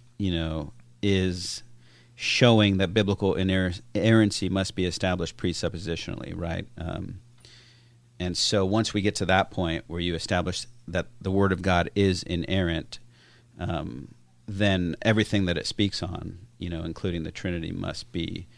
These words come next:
um, taken as authoritative. Um,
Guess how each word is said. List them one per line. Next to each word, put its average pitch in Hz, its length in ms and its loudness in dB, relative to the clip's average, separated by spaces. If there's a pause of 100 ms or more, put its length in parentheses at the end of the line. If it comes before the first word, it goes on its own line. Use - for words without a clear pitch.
(380)
um, 78 240 -8
taken 90 460 4
as 82 180 -4
authoritative. 82 880 -2 (960)
Um, 90 360 -2